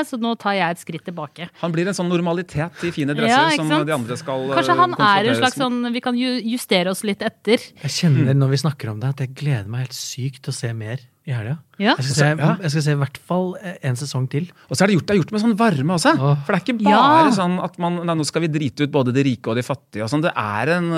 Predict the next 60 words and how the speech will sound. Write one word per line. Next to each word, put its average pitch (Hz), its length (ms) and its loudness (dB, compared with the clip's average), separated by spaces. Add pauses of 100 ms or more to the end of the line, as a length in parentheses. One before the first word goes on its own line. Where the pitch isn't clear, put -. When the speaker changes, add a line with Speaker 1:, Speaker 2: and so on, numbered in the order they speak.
Speaker 2:
liksom, 147 280 -2
omsorg 135 580 0
for 135 200 2
rollefigurene 113 420 0
da, 214 100 2
fra 131 320 0
s-, - 160 -4
skapernes, 117 540 -4
Speaker 1:
Og 120 260 -2
Speaker 2:
eh, 123 160 2
Speaker 1:
det 320 80 2
er 339 140 4
Speaker 2:
side. 277 40 2
Speaker 1:
et 269 100 -2
viktig 254 260 -4
Speaker 2:
Ja. 156 120 4
Speaker 1:
poeng. 196 240 2
Speaker 2:
Og - 220 -6
jeg 185 100 0
synes 170 120 0
det 208 100 2
kan, 220 160 2
eh, 202 320 2
eh, 185 400 0 (240)
ikke 185 140 -4
at 202 120 -2
humoren 180 320 2
er 165 140 2
en 127 180 0
til 160 140 0
en. 170 80 0
Vi 170 60 -4
var 160 140 4
inne 135 180 2
på 143 160 -2
Alle 131 160 2
elsker 127 240 -4
Mary 117 560 0
i - 20 -4
stad. 190 240 0 (260)
Men 175 320 0 (300)
mye 175 300 0
av 160 160 -2
denne 160 180 0
varmen 139 460 2
i 143 160 2
humoren, 151 300 2
omsorgen 127 460 -2
for, 123 220 0
eh, 123 200 2
de 120 100 -2
som 131 140 -4
er 117 80 0
med, 143 180 2
den 147 320 0
minner 151 380 0
litt 147 120 -4
om 139 140 2
Farrelly-brødrene. 120 1040 0
Altså 147 180 -2